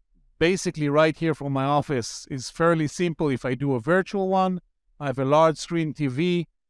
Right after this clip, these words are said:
You guys, you can see, those of you who wanna see it,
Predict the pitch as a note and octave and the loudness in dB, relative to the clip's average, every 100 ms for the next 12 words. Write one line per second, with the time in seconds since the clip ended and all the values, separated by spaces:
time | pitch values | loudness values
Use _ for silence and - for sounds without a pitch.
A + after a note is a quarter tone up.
0 | _ _ C#3 D3+ D3 D#3 C3+ C#3 D3+ C#3 | _ _ -2 0 4 2 2 -2 -2 -4
1 | - F#3+ F3+ D#3 D3 D3+ D3+ C3+ C#3+ C3+ | -4 -2 -2 0 0 2 0 0 -2 0
2 | C#3 C3 - G#3+ G3 D3 C#3+ - | -2 -2 -4 -2 0 2 0 -2